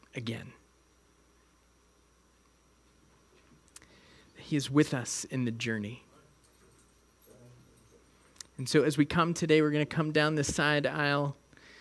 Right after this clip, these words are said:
Looks like Pixie and Beth are ready to serve us.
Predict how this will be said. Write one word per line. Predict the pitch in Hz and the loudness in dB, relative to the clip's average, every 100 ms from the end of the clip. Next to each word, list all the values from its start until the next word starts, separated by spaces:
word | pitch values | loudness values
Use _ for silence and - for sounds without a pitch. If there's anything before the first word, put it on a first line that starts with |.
| - - | -20 -20
Looks | - - | -18 -10
like | 165 - 170 - _ | -10 -10 -16 -18 _
Pixie | 165 160 - 147 | -2 0 -2 -2
and | 156 131 | -2 -2
Beth | 143 143 - - | 2 0 -2 -2
are | 139 | 0
ready | 127 135 139 139 - - | 2 0 0 -2 -6 -12
to | 131 | -10
serve | - 143 135 117 | -4 0 0 0
us. | 127 127 - - - | -4 -4 -8 -10 -12